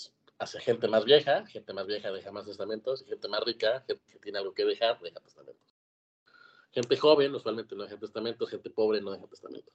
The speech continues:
¿no? Pues ni para pagar al notario va a tener dinero, ¿no? Em,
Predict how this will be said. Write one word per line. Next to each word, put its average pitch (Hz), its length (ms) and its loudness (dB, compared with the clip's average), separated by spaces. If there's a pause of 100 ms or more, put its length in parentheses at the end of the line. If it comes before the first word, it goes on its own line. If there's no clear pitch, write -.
(100)
¿no? 139 120 -20 (560)
Pues 87 100 -12
ni 92 80 -10
para - 160 -12
pagar 95 200 -4
al 95 100 -4
notario 87 320 -4
va 78 80 -4
a - 40 -14
tener 82 240 -8
dinero, 87 220 -6 (100)
¿no? 127 100 -16 (1040)
Em, 98 600 0